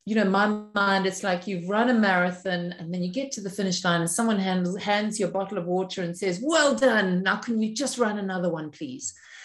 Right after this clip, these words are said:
So that's what cancer is like. It's not a sprint, it's a marathon. Um, so, so that would be, like, the first part of it, just getting your head around what's changed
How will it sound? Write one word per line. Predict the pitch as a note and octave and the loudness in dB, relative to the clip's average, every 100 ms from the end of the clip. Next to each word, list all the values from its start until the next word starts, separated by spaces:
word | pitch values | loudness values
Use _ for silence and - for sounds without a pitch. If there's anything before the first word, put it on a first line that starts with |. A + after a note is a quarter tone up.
| - | -12
So | - - G#3+ G3+ G3 | -2 4 6 6 4
that's | G3 D4+ E4+ | 2 0 0
what | F4 - | -6 -4
cancer | B3 A3 A3 | -2 -2 -4
is | F#3 F3+ | -8 -8
like. | D3+ - - | -10 -10 -12
It's | F#3 - | -8 -2
not | G3 A3+ C4 | 0 2 2
a | |
sprint, | B3+ - F#3+ F3 | -2 -4 -2 -2
it's | - - | -6 -8
a | F3 | -4
marathon. | F3 E3 F3 - - _ - - - - | -2 -4 -6 -10 -12 _ -20 -20 -14 0
Um, | F#3+ G3 G3+ F#3+ - _ _ - _ - | 2 2 0 -2 -8 _ _ -20 _ -8
so, | - C4 B3 A#3+ A#3+ A#3+ | 2 6 6 6 4 2
so | - C4 | 0 2
that | C4+ F4 E4+ | 4 2 -2
would | A#3+ | -2
be, | B3 A#3 A3+ A3 | -2 -2 -6 -6
like, | G#3 G#3+ A3 | -6 -6 -8
the | |
first | A3 C4 A#3 A#3 - | -4 4 4 4 0
part | - G3 F#3 | -4 -2 0
of | F3 | -2
it, | F3 | -4
just | - C#4 - | -8 -10 -2
getting | A3+ B3+ D4+ D4+ | 4 4 4 2
your | A#3 F#3 | 2 0
head | E3+ G3 B3 | 0 2 2
around | B3 G3+ F3+ F3 E3+ D#3 E3+ E3 - - _ _ _ | 2 2 0 0 -2 -4 -6 -6 -10 -16 _ _ _
what's | F#3+ G#3+ G#3+ - | -2 -2 -4 -4
changed | F3+ D#3 D#3+ E3+ - - | -4 -6 -10 -16 -16 -18